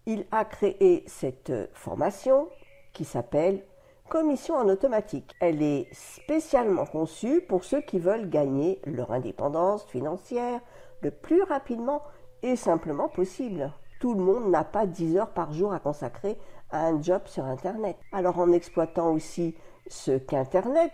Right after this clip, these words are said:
justement, a de meilleur à offrir, ce qu'il peut aussi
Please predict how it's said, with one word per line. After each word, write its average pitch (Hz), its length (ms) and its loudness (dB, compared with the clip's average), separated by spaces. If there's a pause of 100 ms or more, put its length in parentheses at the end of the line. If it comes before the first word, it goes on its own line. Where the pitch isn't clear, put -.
justement, 294 480 2 (140)
a 139 100 2
de 139 160 0
meilleur 208 540 4
à 131 100 2
offrir, 139 460 -4 (320)
ce 147 480 -2 (100)
qu'il 139 240 0
peut 147 340 -2 (220)
aussi 190 560 2